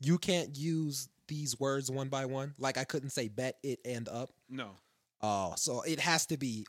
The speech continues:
Speaker 1: all of these words
Speaker 2: The
Speaker 1: together.
Speaker 2: whole phrase, yes.
Speaker 1: Oh, okay, yeah. I guess there's no need to have, like, a bunch of words.
Speaker 2: Yeah. What me and Noah are talking about,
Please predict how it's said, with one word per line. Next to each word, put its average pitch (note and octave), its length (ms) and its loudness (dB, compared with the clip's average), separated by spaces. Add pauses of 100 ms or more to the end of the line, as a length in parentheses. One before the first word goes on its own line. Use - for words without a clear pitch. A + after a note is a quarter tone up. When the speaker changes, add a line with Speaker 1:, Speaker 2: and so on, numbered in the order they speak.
Speaker 1:
all C#3 180 2
of B2 60 -2
these A#2+ 160 -4
words A2 200 -2
Speaker 2:
The C#3+ 80 2
Speaker 1:
together. D#3 140 0
Speaker 2:
whole C#3 140 6
phrase, G#2+ 440 -2
yes. G#2+ 540 -10
Speaker 1:
Oh, F2 320 -6
okay, D#2+ 320 -10
yeah. D#2 120 -12
I F2+ 40 -14
guess F#2 180 -8
there's F#2 140 -10
no F2 140 -8
need F2 260 -10
to F2+ 60 -12
have, E2+ 180 -12
like, E2 160 -16
a E2 40 -14
bunch E2+ 260 -10
of E2 60 -12
words. E2 500 -12 (140)
Speaker 2:
Yeah. A#2 340 0 (380)
What D#3 180 -2
me G#3 180 12
and A3 80 12
Noah F#3+ 240 6
are - 20 4
talking G3 280 2
about, F#3 340 -2